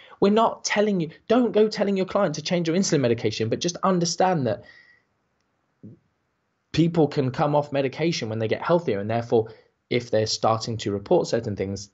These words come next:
get them to go to see their doctor to maybe get things adjusted. So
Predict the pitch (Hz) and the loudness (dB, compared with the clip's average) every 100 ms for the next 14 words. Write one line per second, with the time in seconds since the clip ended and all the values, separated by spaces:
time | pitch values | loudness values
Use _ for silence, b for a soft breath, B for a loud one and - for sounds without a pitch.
0 | - 110 - 117 117 95 95 101 - 101 | -2 -2 -2 -6 -4 -2 -2 -4 -6 -2
1 | 92 92 - - - 92 104 B B - | 0 0 -2 -4 -2 -2 -4 B B -16
2 | 117 - 95 95 92 90 95 92 90 - | -6 0 0 2 2 2 0 0 -2 -2
3 | 98 95 123 156 - - - 139 | -2 0 2 0 0 -4 0 0